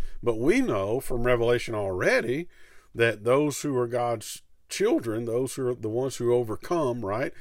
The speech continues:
And we know that the ones who overcome are the ones who've placed their faith in Jesus Christ. And evidence of that is that they do overcome, they do persevere to the end.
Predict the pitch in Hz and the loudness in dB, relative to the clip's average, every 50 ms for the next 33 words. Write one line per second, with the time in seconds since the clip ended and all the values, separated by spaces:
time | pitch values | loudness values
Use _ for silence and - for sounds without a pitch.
0 | - - - - - 98 95 104 113 117 113 110 107 110 113 117 120 117 113 95 | -16 -16 -12 -8 -6 -4 -2 0 0 0 -2 -2 -2 0 0 2 0 0 -2 -6
1 | 104 107 113 120 117 - - 117 110 107 104 101 - - 170 180 180 156 123 104 | -4 -2 -2 -2 -2 -2 -2 0 0 0 0 -2 -2 -2 0 0 0 0 -2 -4
2 | 107 104 110 117 107 - 107 104 - - - 113 104 - - - 101 95 - - | -4 -4 -4 -4 -6 -8 -12 -14 -8 -4 -2 -2 -2 -4 -4 -6 -6 -6 -4 -2
3 | 127 120 113 - - 107 104 92 - 110 110 98 95 92 87 - - 160 165 151 | -2 -2 -2 -4 -8 -8 -8 -8 -8 -8 -8 -8 -8 -8 -6 -2 0 2 2 2
4 | 143 - - - - - - - - - - - 98 101 107 131 175 180 143 110 | 2 0 0 -2 -2 -4 -4 -6 -8 -8 -6 -2 0 4 6 6 6 6 4 0
5 | 101 113 107 95 95 104 113 135 139 123 101 117 123 120 123 139 143 147 175 226 | -2 -4 -2 -2 0 0 2 2 2 2 4 4 4 4 4 4 4 4 4 4
6 | 220 156 113 95 92 95 180 - 110 113 117 123 120 120 127 151 160 - - 110 | 4 4 2 0 0 -4 -4 -4 -4 -4 -2 -2 -2 -2 -2 -4 -6 -4 -4 -4
7 | - - 98 92 98 95 90 - 98 87 90 92 101 120 131 | -4 -4 -6 -4 -4 -4 -4 -4 -6 -4 -4 -2 -2 -4 -4